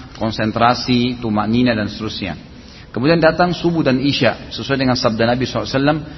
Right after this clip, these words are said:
"Siapa yang sholat isya berjamaah, maka pahalanya sama dengan mendirikan setengah malam. Dan siapa yang sholat subuh berjamaah,"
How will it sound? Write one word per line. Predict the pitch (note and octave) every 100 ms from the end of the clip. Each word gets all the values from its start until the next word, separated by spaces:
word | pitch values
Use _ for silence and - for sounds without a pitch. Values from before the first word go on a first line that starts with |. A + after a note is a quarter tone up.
| - -
"Siapa | - C3 C3+ C3+
yang | B2+
sholat | B2+ A#2+ A2+
isya | C#3 C3+ A#2
berjamaah, | A2 G#2 A2 A2+ B2 D3+ F3+ - - - -
maka | A2+ B2
pahalanya | - A2+ A#2+ C3 C#3+
sama | C3 B2 B2
dengan | B2 A2+ B2 C#3
mendirikan | A#2+ A2 A2+ B2 C3+
setengah | B2 - A#2+ A2
malam. | A#2 C3 A#2 E2+ - - - -
Dan | - A#2 A#2
siapa | C3 B2+ C3+
yang | C3
sholat | B2+ B2
subuh | - D#3
berjamaah," | C3+ A#2+ G#2 B2 C3+ D3 F#3 - -